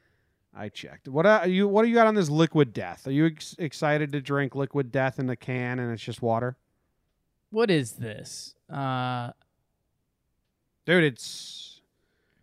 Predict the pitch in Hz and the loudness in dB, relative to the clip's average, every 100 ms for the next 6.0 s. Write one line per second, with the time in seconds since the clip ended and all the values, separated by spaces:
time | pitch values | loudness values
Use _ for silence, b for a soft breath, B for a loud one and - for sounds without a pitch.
0 | _ _ - 120 123 156 165 - 208 147 | _ _ -6 2 6 6 6 2 2 2
1 | 127 143 175 - - _ _ _ _ _ | 4 2 0 -6 -18 _ _ _ _ _
2 | _ _ _ _ _ _ _ _ 135 131 | _ _ _ _ _ _ _ _ -4 0
3 | 139 143 120 123 143 143 185 165 190 - | 2 2 0 -2 -2 0 -2 0 -4 0
4 | 160 175 185 151 127 139 175 - - _ | 2 2 4 6 6 4 2 -4 -18 _
5 | _ _ _ _ _ _ 131 135 135 | _ _ _ _ _ _ -4 -2 -2